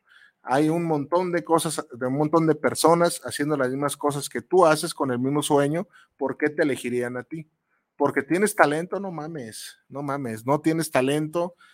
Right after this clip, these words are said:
Siempre lo voy a decir, lo recalco hasta que, mm, se acabe el programa de Chile y Tomate, te lo voy a decir. El talento es igual que la belleza femenina. Por ahí hay muchas mujeres bonitillas,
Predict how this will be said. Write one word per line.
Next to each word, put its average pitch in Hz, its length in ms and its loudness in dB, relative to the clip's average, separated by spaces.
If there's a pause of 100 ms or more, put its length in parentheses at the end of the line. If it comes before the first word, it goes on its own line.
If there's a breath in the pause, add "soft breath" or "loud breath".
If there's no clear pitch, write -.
(140 soft breath)
Siempre 180 480 2
lo 147 80 4
voy 156 160 2
a 165 60 6
decir, 165 400 0
lo 135 440 -4
recalco 180 640 0
hasta 151 520 -2
que, 143 140 -2
mm, 131 500 -10 (160)
se - 140 -4
acabe 185 340 2
el 196 100 -2
programa 160 340 -2
de 156 80 -2
Chile 165 200 -4
y 151 40 -2
Tomate, 147 300 -4
te 151 80 -6
lo 139 80 0
voy 139 100 2
a - 20 0
decir. 131 240 -6 (720 soft breath)
El 202 200 0
talento 147 720 0 (220)
es 143 240 -2
igual 143 680 2 (120)
que 127 140 -4
la 123 140 -2
belleza 120 460 -4
femenina. 127 680 -6 (260)
Por 180 180 6
ahí 180 180 6
hay 185 120 2
muchas 180 340 -4
mujeres 156 360 -2
bonitillas, 131 880 -4